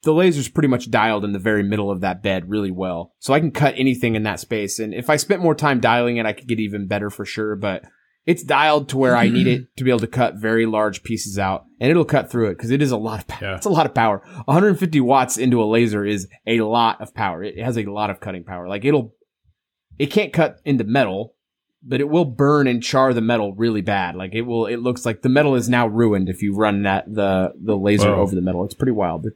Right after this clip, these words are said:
Speaker 1: the technology's pretty cool. I don't know. I,
Speaker 2: Yeah.
Speaker 1: I really like the stuff, but, um, like, I was doing, we, we were doing tumblers. Like, we have, I have some corporate customers where we'll do, we'll do tumblers for them for, like, holiday gifts. And I think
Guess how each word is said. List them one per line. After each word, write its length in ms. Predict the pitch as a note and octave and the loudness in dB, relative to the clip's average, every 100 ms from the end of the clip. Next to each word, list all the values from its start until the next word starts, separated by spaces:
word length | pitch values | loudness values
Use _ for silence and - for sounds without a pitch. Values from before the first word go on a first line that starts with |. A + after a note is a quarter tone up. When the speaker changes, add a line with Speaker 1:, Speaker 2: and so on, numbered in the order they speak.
| - | -10
Speaker 1:
the 80 | B2+ | -2
technology's 480 | C#3+ C#3+ B2+ G#2+ - | -2 0 -2 -2 -6
pretty 180 | G#2 - | -8 -8
cool. 240 | D2+ - - | -8 -10 -8
I 80 | B2 | -4
don't 80 | D#2+ | -4
know. 100 | - - | -6 -2
I, 120 | G#2 | 2
Speaker 2:
Yeah. 100 | G#2 | 2
Speaker 1:
I 40 | |
really 160 | A#2+ G2+ | 2 0
like 180 | F2 - | -2 -8
the 40 | |
stuff, 240 | - F2 - | -10 -10 -10
but, 140 | F2+ - _ _ _ _ - | -12 -14 _ _ _ _ -4
um, 180 | G#2+ G#2 | -2 0
like, 120 | A#2 | 2
I 80 | C3+ | 2
was 120 | B2+ | 4
doing, 300 | C3 B2 A2 - _ | 2 2 0 -4 _
we, 160 | C3+ D3+ | 0 0
we 240 | - C3+ | 0 2
were 60 | C3+ | 2
doing 220 | B2+ A#2 | 4 2
tumblers. 440 | - B2+ A#2 G#2 G2+ | 2 2 2 0 0
Like, 120 | A#2 | 0
we 120 | C3 | 2
have, 160 | B2 A2+ | 2 2
I 60 | A2+ | -2
have 100 | - | -4
some 120 | A#2 | -6
corporate 340 | - B2 A2+ | -2 -2 -2
customers 480 | B2 A2+ A2 G#2 F#2+ | -4 -2 -2 -2 -2
where 100 | A2 | -2
we'll 140 | G#2+ | 0
do, 200 | G#2 G#2+ - - | 0 -2 -2 -2
we'll 140 | B2+ | 0
do 100 | A#2 | 2
tumblers 440 | - B2 A2 G#2 G2 | 2 2 2 2 0
for 120 | G#2+ | 0
them 140 | F#2+ F#2 | 0 0
for, 120 | G#2 | 0
like, 160 | F#2+ | -2
holiday 320 | G#2+ G#2 G2+ F#2+ | 0 0 2 -2
gifts. 400 | G2 F2+ - - _ _ _ | -4 -4 -8 -12 _ _ _
And 340 | G2+ G2+ G2 | -4 -2 0
I 80 | G2 | 0
think 180 | G#2+ G2 | -2 -4